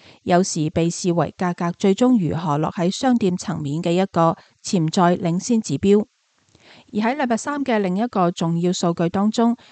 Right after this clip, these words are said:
商務部報告咗未經通脹調整嘅數據。二月份嘅零售額下降咗百分之零點四，主要受到汽車銷售額下滑百分之一點八嘅拖累，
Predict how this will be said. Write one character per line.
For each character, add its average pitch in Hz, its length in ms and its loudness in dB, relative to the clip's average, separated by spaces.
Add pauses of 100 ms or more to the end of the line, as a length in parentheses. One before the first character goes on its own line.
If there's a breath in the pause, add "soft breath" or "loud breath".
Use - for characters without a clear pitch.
商 330 220 -10
務 302 120 0
部 202 120 0
報 208 260 2
告 202 180 0
咗 190 300 0
未 190 140 0
經 247 200 0
通 277 220 -2
脹 180 260 0
調 - 220 -4
整 160 180 -4
嘅 190 80 -2
數 170 200 -2
據。 165 280 -2 (640 soft breath)
二 226 60 -2
月 208 160 8
份 190 240 0
嘅 202 160 0
零 180 160 -2
售 180 140 -2
額 175 360 -2
下 170 140 -2
降 185 220 0
咗 208 100 -2
百 170 140 -4
分 165 200 -4
之 220 140 0
零 180 200 -2
點 156 200 -4
四， 160 300 -2 (440 soft breath)
主 - 140 4
要 208 100 12
受 175 220 2
到 175 180 2
汽 190 200 0
車 254 140 -2
銷 262 260 0
售 170 240 0
額 160 280 -2
下 170 160 -2
滑 170 280 0
百 180 100 -2
分 170 180 -4
之 - 140 -2
一 214 40 2 (100)
點 170 180 0
八 151 200 -2
嘅 - 180 -6
拖 202 240 2
累， 165 240 2